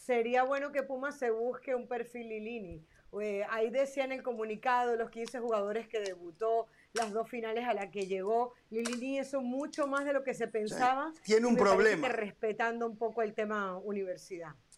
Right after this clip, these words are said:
Speaker 1: ¿Cuál problema?
Speaker 2: Tiene un problema. Pumas le dio la espalda a, a los,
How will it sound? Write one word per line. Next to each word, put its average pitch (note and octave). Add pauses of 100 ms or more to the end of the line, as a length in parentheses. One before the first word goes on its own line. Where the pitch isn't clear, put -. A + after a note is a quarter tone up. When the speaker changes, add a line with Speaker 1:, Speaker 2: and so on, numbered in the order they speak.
(160)
Speaker 1:
¿Cuál A3
problema? G#3+
Speaker 2:
Tiene G#3
un G#3+
problema. F3
Pumas F#3+
le D#3+
dio F#3+
la G3
espalda D#3 (400)
a, C#3+
a E3
los, D3